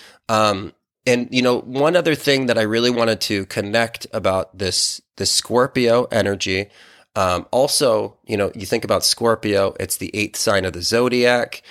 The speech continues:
The number eight is the sign of affinity, um, you know, shipped over,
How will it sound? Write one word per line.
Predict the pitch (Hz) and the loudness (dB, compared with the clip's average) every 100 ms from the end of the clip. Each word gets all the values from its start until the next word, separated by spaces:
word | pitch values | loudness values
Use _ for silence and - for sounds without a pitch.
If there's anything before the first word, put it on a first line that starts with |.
| - - | -10 -4
The | |
number | 104 104 95 - | 0 0 0 0
eight | 107 101 - - _ _ | 2 2 0 -12 _ _
is | 101 - | -6 -4
the | 92 | -4
sign | - 98 92 | 0 0 0
of | 87 | -4
affinity, | 85 95 90 82 80 76 _ _ - | -4 -2 -2 -4 -6 -8 _ _ -4
um, | 90 90 85 - | -2 -2 -4 -6
you | 92 | -6
know, | 80 - _ _ _ _ - | -6 -10 _ _ _ _ -6
shipped | - - - - | 0 0 0 0
over, | 92 90 76 | 0 -2 -8